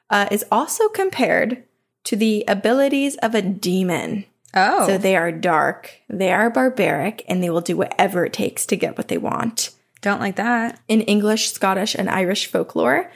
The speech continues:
Speaker 1: goblins also are said to run in packs. They are not solitary creatures. They hang out with fellow goblin folk,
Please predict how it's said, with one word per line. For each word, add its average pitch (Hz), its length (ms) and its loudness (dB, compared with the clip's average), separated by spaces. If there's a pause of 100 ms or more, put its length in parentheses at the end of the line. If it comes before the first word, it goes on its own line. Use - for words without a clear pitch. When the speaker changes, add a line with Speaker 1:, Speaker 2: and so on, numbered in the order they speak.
(320)
Speaker 1:
goblins 208 500 0
also 233 800 0 (200)
are 240 140 2
said 247 280 0
to 233 180 0
run 226 240 2
in 269 100 0
packs. 311 400 -2
They 226 240 2
are 220 140 0
not 226 340 -2
solitary 247 800 2 (320)
creatures. 220 460 0
They 214 280 2
hang 208 300 -2
out 226 180 0
with 226 140 0
fellow 196 280 0
goblin 214 420 0
folk, 330 340 0